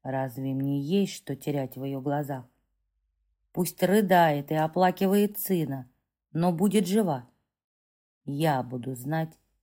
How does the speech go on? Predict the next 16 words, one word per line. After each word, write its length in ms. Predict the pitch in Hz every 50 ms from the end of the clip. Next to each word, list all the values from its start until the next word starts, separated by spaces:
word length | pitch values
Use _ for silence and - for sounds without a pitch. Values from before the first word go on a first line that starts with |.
| _ _ _ _ _ _
что 280 | - - - - 156
она 220 | 151 151 156 151 151
жива. 360 | 139 170 160 139 127 117 - _ _ _ _ _ _ _ _ _ _ _ _ _ _ _ _ _ _ _ _ -
А 80 | -
потом, 360 | - - 208 202 262 247 233
словно 440 | 220 - 208 214 214 190 190 180 170
пощечина, 960 | - - - 156 156 - - - - 196 196 196 - - 135 135 131 123 _ _ _ _ _ _ -
возникший 680 | 135 147 156 156 139 156 185 196 196 196 - - - 156
передо 340 | - 160 147 151 143 156 151
мной 240 | 165 165 160 165 165
Астахов. 480 | 160 - - 151 135 123 - - 120 - _ _ _ _ _ _ _ _ _ _ _ _ _ _ _ _ _ _ _ _
И 80 | - 165
его 580 | 170 170 170 175 180 175 185 185 180 165 - _ _ _ _ _ _ _ _ _ - 185
«Не 320 | 190 202 214 214 220 220
забывайся, 960 | 214 190 226 220 208 240 247 247 247 262 254 233 190 143 - - - 143 151
Гес, 460 | 147 160 175 175 147 - - - -